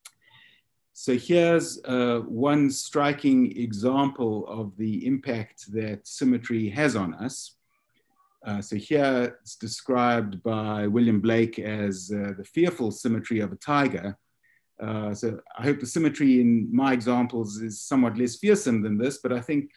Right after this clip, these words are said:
no less profound. So our first example, <clears throat> uh, Ndebele wall decorations,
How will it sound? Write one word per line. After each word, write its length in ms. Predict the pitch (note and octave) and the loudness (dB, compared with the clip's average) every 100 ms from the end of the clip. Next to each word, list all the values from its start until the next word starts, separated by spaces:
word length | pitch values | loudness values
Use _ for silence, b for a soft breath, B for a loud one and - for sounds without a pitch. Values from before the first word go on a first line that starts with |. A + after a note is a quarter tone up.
| - | -4
no 260 | A2+ B2+ | 0 2
less 260 | B2+ A#2+ A#2 | 2 2 -2
profound. 580 | - G#2 A#2+ G#2 E2 - _ _ _ _ _ _ _ _ _ _ - _ _ _ _ _ _ _ - | -8 -8 -4 -4 -6 -14 _ _ _ _ _ _ _ _ _ _ -20 _ _ _ _ _ _ _ -16
So 760 | - - E3+ D3+ D3+ D3+ C#3 - - | -12 -2 4 6 8 6 2 -4 -4
our 600 | C3+ C3+ C3+ C3+ C3+ C3 _ - - | 0 2 2 2 0 -4 _ -20 0
first 320 | G3+ A3+ - | 4 4 4
example, 800 | C#3+ A2 A2+ A2 G2+ B2 F3+ _ _ | -2 0 0 0 0 -2 -2 _ _
<clears throat> 140 | - | 2
uh, 60 | G3+ G#3 C#3+ G#2 _ _ _ _ _ _ _ _ - - b b b _ - | 4 4 0 -6 _ _ _ _ _ _ _ _ -20 -20 b b b _ -4
Ndebele 1120 | A#2+ A#2 A2+ A2+ - D#3+ D#3 C3+ D3 C#3+ C3+ | 0 2 2 0 0 0 2 6 6 8 6
wall 240 | C3 E3+ | 6 4
decorations, 960 | D#3 A#2 A2 G#2+ G2+ G2+ - D3 F3 - | 4 2 2 0 0 -2 0 -2 -2 -12